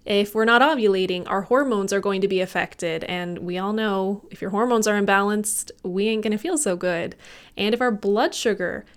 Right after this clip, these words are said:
is irregular or very high or very low, we're not going to feel good, and that may be impacted. And of course, if cortisol is too high, we're also going to be impacted and see changes in hormones overall.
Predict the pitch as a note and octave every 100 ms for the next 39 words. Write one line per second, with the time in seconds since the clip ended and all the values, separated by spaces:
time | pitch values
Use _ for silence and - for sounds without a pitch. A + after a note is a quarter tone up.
0 | - A#3 A3+ G#3+ G3+ G3 G3 F#3+ F3+ F3+
1 | G3 G3 F3+ G#3+ C4 A#3+ F#3 F#3+ F#3 F#3
2 | A3 C4 A#3 G3+ A3+ C4+ F3+ E3+ - A3+
3 | A3 A3 A3 A3 G#3+ - G#3+ G#3+ G3+ F#3+
4 | F#3 - G3 F#3+ F#3+ G#3 G3+ F#3+ F#3+ -
5 | F#3 - F3+ E3+ - - - _ - C4+
6 | D#4 D4+ D4 C#4+ C#4+ D4 - A3+ D#4+ D#4+
7 | - F3 - - - A3+ - A3 E3+ G3
8 | F3 F3 F#3+ - G3+ - G#3 G3 F#3 G3
9 | F3+ F#3+ F3+ F3+ F3+ - F#3 F3+ - -
10 | - G#3+ G#3 A3+ G#3+ - G3+ G3+ G#3 F#3+
11 | G3 G3 G3+ G3 G3 F#3+ F#3+ G3 F#3 F#3
12 | G#3 F#3 -